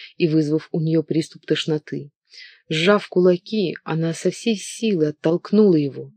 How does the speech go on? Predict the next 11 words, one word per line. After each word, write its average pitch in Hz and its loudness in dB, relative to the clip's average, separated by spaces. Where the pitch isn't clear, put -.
Она 175 4
попробовала 190 6
дать 190 4
ему 190 4
в - -8
пах - 2
коленом, 196 4
но 175 6
мешала 170 4
узкая - -2
юбка. 151 0